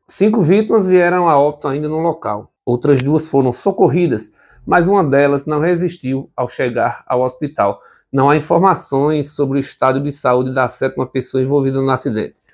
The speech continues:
A van era da Secretaria de Saúde do município de Valente e transportava pacientes que retornavam para a cidade após atendimento médico na capital, Salvador. A Prefeitura de Valente divulgou nota de pesar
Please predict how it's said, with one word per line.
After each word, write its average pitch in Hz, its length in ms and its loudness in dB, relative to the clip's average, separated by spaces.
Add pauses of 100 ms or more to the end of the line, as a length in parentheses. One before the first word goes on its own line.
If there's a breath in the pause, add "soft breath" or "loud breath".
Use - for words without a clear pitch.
(160 soft breath)
A 117 160 0
van 123 220 0
era 143 140 2
da 135 160 2
Secretaria 139 600 -2
de 143 60 -12
Saúde 139 240 -2
do 135 80 -2
município 135 480 -6
de 131 80 -6
Valente 139 580 0 (240)
e 139 80 -8
transportava 143 800 -4
pacientes 156 720 -4
que - 100 -8
retornavam 135 720 0
para 135 220 0
a 143 40 2
cidade 139 520 -2 (240)
após - 360 -2
atendimento 147 640 -2
médico 135 360 -2
na 135 100 -2
capital, 127 480 -2
Salvador. 123 640 -2 (380)
A 107 80 -4
Prefeitura 123 540 -4
de 147 80 -2
Valente 147 520 0 (140)
divulgou 143 500 -2
nota 147 300 2
de 143 80 -6
pesar 131 680 -2